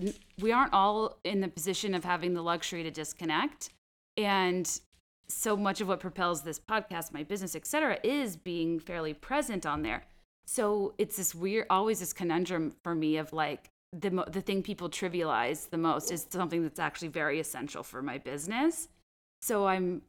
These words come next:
trying to go easy on how much I use it. But that said, literally today, I was like, I, I,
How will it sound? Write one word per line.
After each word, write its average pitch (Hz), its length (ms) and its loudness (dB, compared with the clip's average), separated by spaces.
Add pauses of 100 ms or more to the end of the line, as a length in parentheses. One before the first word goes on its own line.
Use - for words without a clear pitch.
trying 208 180 2
to 202 60 6
go 190 200 2
easy 185 260 0
on 175 100 4
how 175 100 2
much 165 180 0
I 156 60 -2
use 175 260 2
it. - 160 -4 (300)
But 190 320 2
that 160 180 -4
said, 160 300 -2 (680)
literally 240 460 2
today, 202 520 0
I 196 100 4
was 190 180 0
like, 180 340 -2 (1000)
I, 180 80 8 (240)
I, 165 60 0